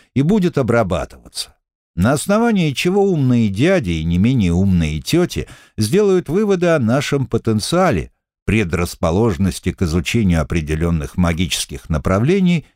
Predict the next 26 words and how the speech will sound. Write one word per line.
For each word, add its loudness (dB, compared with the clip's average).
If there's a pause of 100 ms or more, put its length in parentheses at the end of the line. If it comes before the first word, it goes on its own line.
(120)
и 0
родовых 0
способностях. -6 (320)
А 0
пока 0
самые 2
обычные 0
предметы, 0
и -2
выяснилось, 0
что -2
занятия 0
уже 2
идут, -2 (300)
и 2
на 2
первый 0
урок 0
я 2
опоздал, -2 (220)
а 0
вторым 0
у 2
нас -2
основы 0
магии. -2